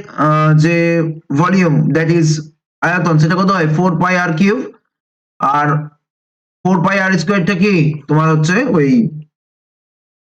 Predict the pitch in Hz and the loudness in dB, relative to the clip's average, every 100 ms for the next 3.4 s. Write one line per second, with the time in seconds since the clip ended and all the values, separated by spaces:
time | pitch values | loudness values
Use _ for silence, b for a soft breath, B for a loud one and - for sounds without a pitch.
0 | - 160 165 165 156 156 151 170 165 160 | -4 0 0 0 0 2 2 0 0 0
1 | 175 240 - - 175 196 156 156 B - | 0 -2 -4 -2 0 2 0 -4 B -20
2 | _ _ _ - 165 - 202 185 196 208 | _ _ _ -4 0 0 0 0 0 0
3 | 214 160 233 | -2 -2 -2